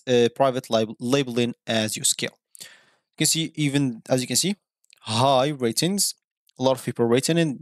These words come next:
just five stars, so it's, the average is four point nine. That means it's a very good app, so let's just go and install that. Click on install and click on install app. Of course, after you re-, read the developer and privacy pool and data privacy, and this will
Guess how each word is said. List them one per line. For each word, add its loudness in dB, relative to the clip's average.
just 0
five 0
stars, 2
so -4
it's, -2
the -4
average 0
is 2
four -2
point -12
nine. 0
That 0
means 2
it's -2
a -10
very 4
good -4
app, -4
so -2
let's -2
just 2
go 2
and -2
install 2
that. -2
Click -2
on -2
install 2
and 2
click -6
on -4
install 0
app. 2
Of -20
course, -2
after 0
you 2
re-, -2
read 2
the -4
developer 0
and -4
privacy 0
pool 0
and -2
data 0
privacy, 0
and 0
this 0
will 0